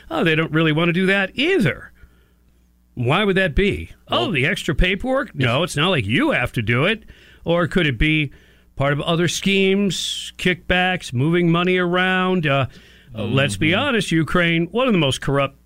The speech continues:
Speaker 1: nations ever. It is basically a giant money laundromat posing as a nation.
Speaker 2: Pretty much, which is
Speaker 1: Yeah.
Speaker 2: why the Bidens love it so much.
Speaker 1: But what's wrong with this House Intel chairman? Because he came out,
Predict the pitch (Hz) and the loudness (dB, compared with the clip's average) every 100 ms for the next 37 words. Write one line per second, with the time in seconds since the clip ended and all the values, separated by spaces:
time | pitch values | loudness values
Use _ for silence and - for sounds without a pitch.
0 | - 123 147 127 113 123 214 170 135 170 | -2 0 0 -2 -2 0 0 0 0 0
1 | 170 151 151 143 - 160 165 143 - 131 | 0 0 0 0 0 0 0 -2 0 0
2 | 127 123 - - - _ - - 117 117 | 0 -2 -8 -20 -20 _ -8 -2 0 2
3 | 170 220 220 - - _ - 131 180 202 | 2 2 0 -4 -10 _ -2 0 2 2
4 | 175 185 214 165 131 101 87 80 - - | 2 2 0 0 0 0 -4 -8 -16 -2
5 | 156 170 165 170 165 - - 156 185 180 | 0 2 0 0 0 -2 0 0 0 -2
6 | - - 120 67 226 302 127 87 64 - | -2 -2 -4 -4 -6 -4 -2 -4 -8 -12
7 | 208 - 156 160 196 135 143 113 98 95 | -10 -4 -2 0 -2 -2 -2 -2 -4 -4
8 | 98 76 - 67 60 - - 165 180 214 | -4 -6 -10 -12 -14 -20 -4 -2 0 0
9 | - 320 330 285 185 - 180 185 - 170 | 0 0 2 2 0 0 0 -2 -2 -2
10 | 220 208 165 139 - 240 277 165 - - | 0 0 0 -2 -2 0 2 0 -2 -12
11 | - 202 226 214 220 - 339 311 226 190 | -10 -4 0 0 0 0 0 2 2 0
12 | 185 | -2